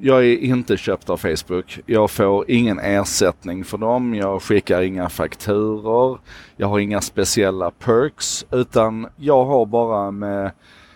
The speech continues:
med min tid sedan nittonhundranittiotre i bagaget någon slags position här där de väljer att prata mer med mig, vilket gör att jag får kanske lite mer insyn än vad många andra får.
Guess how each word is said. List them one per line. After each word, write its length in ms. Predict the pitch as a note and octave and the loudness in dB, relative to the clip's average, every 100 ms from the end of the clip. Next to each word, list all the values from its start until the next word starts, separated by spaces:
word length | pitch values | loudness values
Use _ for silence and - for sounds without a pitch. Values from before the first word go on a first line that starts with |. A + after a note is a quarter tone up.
| _ _ _ _ _ _ | _ _ _ _ _ _
med 280 | C3 C3 C#3 | -2 2 2
min 300 | D#3+ B2+ A2+ | 2 0 -2
tid 460 | - F3 A#2+ A2+ G2+ A#2 | 0 2 2 0 -4 -10
sedan 420 | - - A2 A#2 | -2 0 0 2
nittonhundranittiotre 1300 | B2+ C#3 - A#2 B2 A2+ G#2 G2+ G#2+ - A2+ - A#2+ | 2 2 0 0 0 0 -2 -2 -2 -2 -4 0 2
i 140 | F#2+ | 4
bagaget 640 | G2 A#2 D#3+ A#2+ G2+ A2 G2 | 2 2 4 2 2 -2 -2
någon 240 | A2+ G2 | -2 -4
slags 300 | - G#2+ F#2 | 0 0 0
position 720 | - G#2 - G#2+ D#3+ F#2+ F#2+ | -4 -4 -4 0 2 2 0
här 360 | A#2 D3+ G2 F#2 | 0 2 2 0
där 260 | F2 F2+ F#2 | 2 2 2
de 320 | G#2+ G2 F2+ | 0 -2 0
väljer 560 | G#2 F2 F2 F2 E2+ | 2 2 2 -2 -4
att 100 | F2 | -6
prata 400 | - G2 G2+ - | 0 2 2 0
mer 220 | F2 B2 F#2 | -2 -2 -2
med 160 | F2+ | -6
mig, 300 | F#2 F2 D#2+ | -6 -6 -6
vilket 340 | E2+ G#2 A#2 - | -6 -2 -2 4
gör 260 | C3 G2 | 4 4
att 120 | F#2+ | 2
jag 140 | A#2 F#2+ | 0 0
får 180 | - F2+ | -2 -4
kanske 380 | - F2 - | -2 -4 -4
lite 500 | F#2 G2 G#2 B2 - | -4 2 2 2 0
mer 220 | F#2+ G2 F2 | 0 0 -2
insyn 680 | F#2 G2+ A2+ - D#2 D#2 | -4 -4 -6 -4 -6 -6
än 120 | E2 E2 | -8 -4
vad 120 | F2+ | -2
många 300 | G#2+ G#2+ F2+ | -2 0 -2
andra 240 | E2+ D#2+ | -2 -6
får. 300 | D#2 D2 B1 | -6 -6 -8